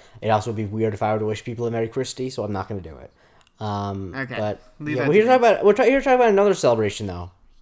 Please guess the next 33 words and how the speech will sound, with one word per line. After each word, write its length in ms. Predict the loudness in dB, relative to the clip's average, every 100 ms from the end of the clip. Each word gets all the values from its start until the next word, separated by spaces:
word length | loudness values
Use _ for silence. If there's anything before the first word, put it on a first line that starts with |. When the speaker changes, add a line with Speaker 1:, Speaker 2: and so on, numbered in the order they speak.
| -6
Speaker 1:
Um, 500 | -4 -2 -4 -6 -12 _ _ _ _ _ _ _ _ _ _ _ _ -2
a 60 |
celebration 380 | 4 4 4 2 0
that's 100 | 0
not 200 | 0 0
Speaker 2:
Yeah. 40 |
Speaker 1:
tied 220 | -2 -2
to 60 | -2
a 20 |
specific 320 | -6 -6 -4
date. 360 | 0 2 2 -4 _ _ _ _ -10
We're 80 | -2
talking 220 | 0 2
about 80 | 0
Mister 200 | -2 0
Monk 320 | 2 2 -2 _ _ _ -12 -2
go, 160 | 0 0
go, 280 | -4 -6 0
in 120 | 2
the, 80 | 2 2
in 60 |
a 60 | 2
wedding. 420 | 4 2 2 -4 -8
He's 160 | 0
at 80 | 2
a 40 | 4
wedding, 300 | 2 2 -2
man. 340 | -2 -4 -4 -12 -20 _ _ -20 _ _ -20 -14
Speaker 2:
Yeah, 300 | -4 0 0 0
you 140 | -2
know, 260 | 0 0 0
um, 400 | 0 -2 -4 -8
I, 460 | -2 -2 0 -4